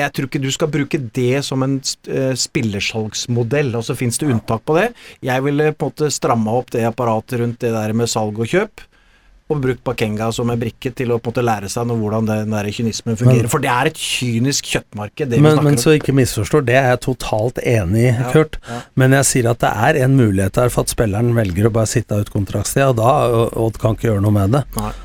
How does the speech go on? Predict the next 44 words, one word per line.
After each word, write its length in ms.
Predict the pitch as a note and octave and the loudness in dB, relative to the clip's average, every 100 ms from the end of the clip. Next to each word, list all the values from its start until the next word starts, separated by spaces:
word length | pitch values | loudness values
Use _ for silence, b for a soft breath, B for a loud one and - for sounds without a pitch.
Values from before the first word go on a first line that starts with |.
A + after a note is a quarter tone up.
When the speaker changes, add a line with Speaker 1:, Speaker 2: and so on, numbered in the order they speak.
| - | -4
Speaker 2:
Men 80 | C3 | 2
det 100 | B2+ | 2
er 40 | A#2 | 2
klart 160 | A#2 B2 | 0 0
at 80 | A2+ | 0
hvis 200 | B2+ - | 0 0
de 180 | G#2 | -2
signaliserer 960 | F#2 A2+ A2 A2 A#2 A#2 A2+ G2 G#2+ A2+ | -2 0 2 2 2 2 0 0 2 2
at, 140 | - | 2
eh, 200 | A#2+ A2+ B B B B B - | 2 2 B B B B B -4
vi 300 | B2 B2 B2 A#2+ | 2 4 4 4
selger 360 | - A#2 G#2 | 2 2 2
deg 180 | A#2 - | 2 2
enten 340 | G#2+ F#2 A2+ | -2 0 2
nå, 240 | A2+ D3+ A3+ - - _ _ _ _ _ - - | 4 4 2 -10 -20 _ _ _ _ _ -8 -2
eller 440 | A#2+ A#2 B2+ B2 - _ _ _ _ - - - | 2 4 2 0 -12 _ _ _ _ -20 -20 -4
etter 260 | - - A#2+ | -2 0 0
sesongen, 600 | - B2 - A2+ D3+ A3 - _ - | 0 2 2 2 2 0 -6 _ -8
hvis 380 | C#3 A#2 - - | -2 2 0 -2
du 100 | A2 | -2
forlenger, 600 | - A#2+ F#2 G#2 A#2 G2 | 0 0 2 2 0 -2
sånn 240 | - A#2 | -2 0
at 80 | A#2 | 2
vi 120 | B2+ G#2+ | 0 0
får 160 | A#2+ | 2
mer 240 | G#2+ G2+ G#2 | 2 4 2
igjen 240 | F2+ E2 | 2 -2
for 140 | - G#2+ | 0 0
deg. 140 | G2 - b b b b b | -2 -6 b b b b b
Men 100 | C3+ | 0
så 80 | C3 | 4
er 80 | D#3 D#3+ | 4 4
det 20 | |
noen 160 | D#3 | 4
spillere 300 | D#3 - A#2+ A2 | 2 0 0 0
som 140 | D3+ | -2
tenker 320 | D#3+ G#2 C3+ | -2 -2 -2
sånn 160 | B2+ A#2+ | 0 2
også, 320 | A#2+ B2 C3 | 2 2 2
at 220 | B2 C3+ B2 | 2 0 2
det 80 | |
er 60 | B2+ | 0
for 180 | - C3+ | 0 -2
st-, 640 | - - B2+ C3 B2+ B2 | -4 -4 -2 2 2 2